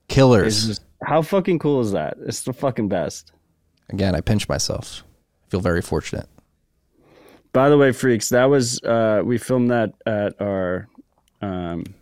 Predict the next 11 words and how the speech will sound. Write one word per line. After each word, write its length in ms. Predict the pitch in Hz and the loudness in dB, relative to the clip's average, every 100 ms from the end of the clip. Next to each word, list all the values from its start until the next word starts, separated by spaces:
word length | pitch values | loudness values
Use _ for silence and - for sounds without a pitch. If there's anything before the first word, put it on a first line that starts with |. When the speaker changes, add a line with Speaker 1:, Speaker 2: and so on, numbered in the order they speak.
| _ _ - | _ _ -8
Speaker 2:
we 120 | 110 | -4
do 240 | 110 120 113 | 0 0 2
a, 300 | 107 101 - 113 | 0 -2 -4 -4
a 100 | 107 | -4
yearly 640 | 101 104 113 117 110 107 | -2 0 0 -2 0 -2
portfolio 760 | - 104 98 104 101 101 95 92 | -2 -6 -4 -4 -2 -2 -2 -4
retreat 500 | 90 - 90 80 - | -6 -6 -6 -6 -6
where 340 | 95 85 - | -6 -4 -6
all 120 | 101 | -6
the 80 | 95 | -6
founders, 680 | - 95 98 90 90 - | -6 -4 -4 -4 -6 -8